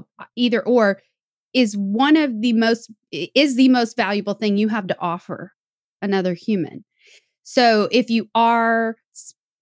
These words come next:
spending your time with a lot of people that make you feel drained and defeated, and, you know, the five closest people you hang out with are gonna be what becomes your future, right? Or you're gonna morph into that environment. So by all means, take control of that. Pay attention.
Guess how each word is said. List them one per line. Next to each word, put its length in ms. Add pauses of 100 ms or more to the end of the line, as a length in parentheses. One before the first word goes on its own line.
(500)
spending 400
your 100
time 300
with 100
a 60
lot 180
of 120
people 260
that 140
make 200
you 80
feel 220
drained 640
and 160
defeated, 880
and, 460 (400)
you 100
know, 280
the 100
five 300
closest 400
people 240
you 100
hang 180
out 200
with 200
are 100
gonna 180
be 420 (100)
what 200
becomes 640
your 100
future, 420
right? 360
Or 260
you're 140
gonna 220
morph 560
into 420 (200)
that 200
environment. 680
So 240 (460)
by 160
all 100
means, 280
take 160
control 280
of 60
that. 220
Pay 140
attention. 460